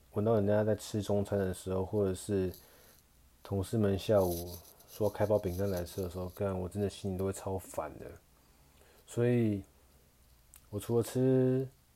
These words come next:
少量的海盐，然后定期服用鱼油跟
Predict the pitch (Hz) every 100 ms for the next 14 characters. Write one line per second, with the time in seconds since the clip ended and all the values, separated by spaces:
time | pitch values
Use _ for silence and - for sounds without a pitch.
0 | _ _ _ _ _ _ - - - 101
1 | 117 131 98 95 87 87 87 92 - _
2 | _ - - _ - 101 104 117 101 98
3 | 95 95 98 107 101 95 90 92 92 90
4 | 101 101 101